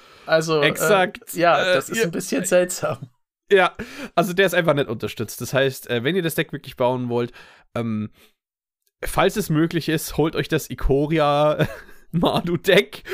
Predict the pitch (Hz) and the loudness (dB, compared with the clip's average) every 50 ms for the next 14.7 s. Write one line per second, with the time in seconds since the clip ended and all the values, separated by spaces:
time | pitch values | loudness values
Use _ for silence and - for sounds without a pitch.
0 | 392 294 254 - - - 185 156 175 156 - - 135 151 165 165 - 151 139 - | 0 0 0 -2 -2 0 0 0 2 0 0 2 2 2 2 0 -4 -8 -8 -6
1 | - - - - 147 156 - - - 135 113 120 135 127 135 120 110 120 135 127 | -4 0 2 2 2 0 -2 -6 -12 -10 -4 -2 -2 0 0 0 -2 -2 -4 -4
2 | 113 107 117 185 - - 123 175 - 131 131 - _ - - - - 104 110 113 | -2 -2 -2 -2 0 -2 -2 -2 0 -2 -4 -4 _ -10 -10 -8 -6 -4 -4 -4
3 | 120 120 120 - - - _ - 98 - 113 120 120 127 117 - 98 101 101 - | -2 -4 -6 -6 -8 -14 _ -6 -4 -4 -2 -2 -2 -2 -4 -6 -6 -6 -6 -8
4 | - 113 107 101 85 82 76 92 98 107 147 - - - - - _ - _ _ | -8 -6 -6 -6 -6 -6 -8 -6 -4 -4 -6 -8 -10 -14 -20 -20 _ -20 _ _
5 | - - - - _ - - - 147 - 143 127 123 - - 139 - - - 123 | -20 -20 -20 -20 _ -6 -4 -4 -2 -2 -2 -4 -4 -2 -4 -4 -6 -4 -4 -2
6 | 123 123 123 120 117 120 113 - 98 104 104 - - - - 101 101 107 113 107 | -2 0 -2 -2 -2 -4 -4 -4 -4 -6 -6 -6 -6 -4 -2 -2 -2 -2 -6 -8
7 | 101 113 113 139 170 170 - - _ _ - - - - - - - - - _ | -6 -6 -6 -6 -8 -12 -14 -20 _ _ -20 -20 -20 -20 -20 -20 -20 -20 -20 _
8 | _ - - 107 104 101 104 104 101 101 101 101 98 95 95 107 - _ _ _ | _ -6 -2 0 0 2 2 2 0 -2 -4 -6 -6 -6 -8 -10 -12 _ _ _
9 | _ _ _ _ _ _ _ _ _ _ _ _ _ _ _ _ _ _ - _ | _ _ _ _ _ _ _ _ _ _ _ _ _ _ _ _ _ _ -20 _
10 | _ _ _ _ _ _ - - 185 - - 175 156 147 170 156 143 262 262 - | _ _ _ _ _ _ -4 -2 -2 0 4 2 4 4 4 2 2 0 0 2
11 | 254 208 151 - - - - 131 - - 131 139 139 139 135 139 135 82 110 - | 0 0 0 -4 -6 -2 -2 -2 0 0 0 0 2 2 2 0 0 -2 -4 -6
12 | _ - 135 123 - - 113 110 - 147 - 135 127 127 113 - - 110 104 117 | _ -4 -4 -4 -4 -4 -8 -6 -6 -4 -2 0 0 0 0 -2 -6 -4 -4 -2
13 | 120 120 120 107 113 110 113 117 - 113 117 117 107 - 123 101 98 98 - - | -2 0 -2 0 -2 -2 -4 -4 -6 -4 -4 -4 -4 -6 -6 -8 -8 -8 -6 -4
14 | 110 110 101 101 101 92 - - - - - 87 85 - | -4 -4 -2 -2 -4 -4 -6 -10 -16 -12 -10 -10 -10 -10